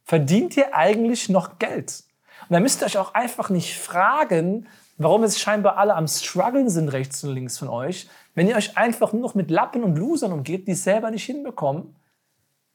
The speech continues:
Aber ihr habt die ganze Zeit schon die Möglichkeit gehabt, mit uns zu sprechen, uns zu arbeiten und nutzt sie nicht oder setzt es nicht um. Na, was erwartet ihr denn? Glaubt ihr zum Beispiel, wir sind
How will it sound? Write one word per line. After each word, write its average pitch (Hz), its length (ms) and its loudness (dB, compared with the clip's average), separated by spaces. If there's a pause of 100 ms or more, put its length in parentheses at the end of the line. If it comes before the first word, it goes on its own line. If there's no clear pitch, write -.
Aber 190 180 4
ihr 226 60 6
habt 240 120 -4
die 202 140 4
ganze 294 340 2
Zeit 233 280 0
schon 226 120 0
die 208 80 4
Möglichkeit 208 320 2
gehabt, 190 160 0
mit 196 80 -6
uns 180 160 -2
zu 165 80 -6
sprechen, 165 560 -6
uns 175 240 -2
zu - 100 -4
arbeiten 208 540 2 (720)
und 180 160 6
nutzt - 360 2
sie 247 100 0
nicht 277 280 -4
oder 208 200 6
setzt 202 280 0
es 170 140 -8
nicht 147 220 -4
um. 247 220 -4
Na, 269 200 -6
was 240 140 -6
erwartet 247 600 -2
ihr 226 140 -6
denn? 131 240 -4 (300)
Glaubt 208 500 2
ihr 240 180 -2
zum 214 200 0
Beispiel, 175 540 2
wir 320 320 0 (1160)
sind 202 480 0